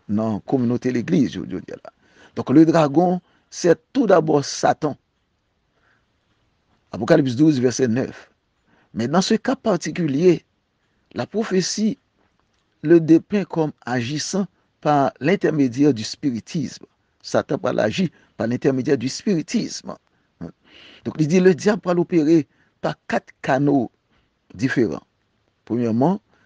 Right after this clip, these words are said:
le paganisme, qui sont formes païennes des cultes et des superstitions dominées par le spiritisme. Le paganisme. Donc, donc, paganisme. Donc, qui envahit le monde aujourd'hui là et même,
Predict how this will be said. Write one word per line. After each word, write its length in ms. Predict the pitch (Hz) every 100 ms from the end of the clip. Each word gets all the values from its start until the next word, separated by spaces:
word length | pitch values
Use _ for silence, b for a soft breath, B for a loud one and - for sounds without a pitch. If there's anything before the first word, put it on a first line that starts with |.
| _
le 140 | - 95
paganisme, 800 | 143 139 131 147 151 - 123 - - _ _ -
qui 120 | 104
sont 160 | 131 131
formes 400 | - 135 123 117 -
païennes 640 | 113 110 147 151 151 147 - _ _
des 160 | 113 120 _
cultes 540 | - 247 151 - - 120 - _ _ _ _ 139
et 80 |
des 100 | 131
superstitions 960 | 127 - 196 156 - - 160 - 165 180 - _
dominées 440 | 143 143 135 139 147
par 180 | 110 110
le 80 |
spiritisme. 720 | 104 - 143 113 - 80 - - _ _ _ -
Le 100 | -
paganisme. 680 | 202 139 123 139 101 - - _ _ _ _ - - _ _ b b -
Donc, 380 | 82 110 101 -
donc, 200 | 92 -
paganisme. 580 | - 135 113 113 - - _ _ _ _
Donc, 140 | - -
qui 140 | 107
envahit 440 | 110 127 127 160 - _ _ _ _ _ _ _ _ -
le 100 | 110
monde 200 | 117 117
aujourd'hui 220 | 110 110
là 220 | 113 131 -
et 80 | 110
même, 440 | 107 107 104